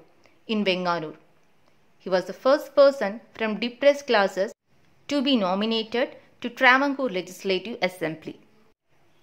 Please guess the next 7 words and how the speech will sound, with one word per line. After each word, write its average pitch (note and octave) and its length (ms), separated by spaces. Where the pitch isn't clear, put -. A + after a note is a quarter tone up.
Major A#3+ 500
revolts G3 680
under A#3 260
the B3+ 100
leadership G3+ 500
of - 220
Ayyankali. F3+ 600